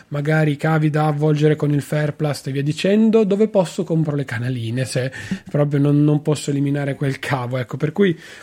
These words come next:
Capite anche perché non uso l'alimentatore del MacBook, preferisco magari una carica un po' più lenta, un po' più, diciamo così, eh, dilazionata, ma che mi permette di avere il computer carico e o in ricarica, eh, ma non ho quindi quella presa da sessantuno watt lì a penzoloni.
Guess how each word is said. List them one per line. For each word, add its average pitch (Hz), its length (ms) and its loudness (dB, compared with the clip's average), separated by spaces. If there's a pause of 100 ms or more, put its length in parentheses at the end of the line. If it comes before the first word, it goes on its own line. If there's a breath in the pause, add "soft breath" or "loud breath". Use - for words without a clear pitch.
(120 loud breath)
Capite 175 340 0
anche 175 220 0
perché 170 300 -2
non 156 160 2
uso 156 260 4
l'alimentatore 143 680 0
del 151 120 4
MacBook, 170 580 0
preferisco 151 500 -2
magari 143 300 -4
una 131 120 -6
carica 147 300 -4
un 139 60 -4
po' 143 120 -4
più 143 140 -6
lenta, 143 400 -2
un 139 100 -2
po' 151 140 0
più, 151 360 4 (380 loud breath)
diciamo 175 240 2
così, 165 420 4 (260 loud breath)
eh, 151 160 -6
dilazionata, 175 840 2
ma 160 220 2
che 160 120 -2
mi 143 100 -2
permette 147 380 -4
di 135 60 -4
avere 135 180 -2
il 127 60 -8
computer 135 440 -4
carico 135 560 -4
e 151 180 -2
o 139 160 0
in 131 80 -2
ricarica, 127 720 -4 (540 loud breath)
eh, 156 260 -8
ma 170 140 -2
non 202 140 2
ho 165 120 4
quindi 156 260 2
quella 156 220 2
presa 143 300 -2
da 131 120 -4
sessantuno 147 480 0
watt 143 240 0
lì 139 120 -4
a 131 60 -2
penzoloni. 131 600 -6